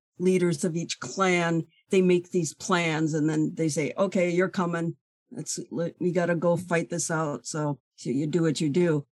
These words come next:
But yeah, that was fun. It was a lot of shooting in the dark and, and sneaking around. It, it was, if it wasn't for the possibility that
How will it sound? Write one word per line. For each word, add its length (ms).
But 180
yeah, 260
that 200
was 260
fun. 400
It 140
was 360
a 40
lot 260
of 100
shooting 460
in 160
the 60
dark 520
and, 380
and 400
sneaking 480
around. 540
It, 380
it 80
was, 420
if 160
it 80
wasn't 460
for 600
the 60
possibility 1160
that 440